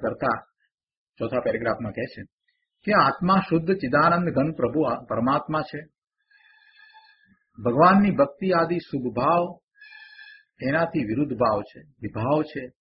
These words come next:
માટે તે અપદ છે. આવી વાત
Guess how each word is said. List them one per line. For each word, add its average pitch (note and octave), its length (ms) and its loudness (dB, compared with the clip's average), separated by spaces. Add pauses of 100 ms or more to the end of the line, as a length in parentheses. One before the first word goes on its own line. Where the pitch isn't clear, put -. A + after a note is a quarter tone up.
(440)
માટે C3 320 -4
તે D3 180 -6
અપદ - 440 -4
છે. - 220 -20 (2500)
આવી F3+ 400 0
વાત E3+ 260 4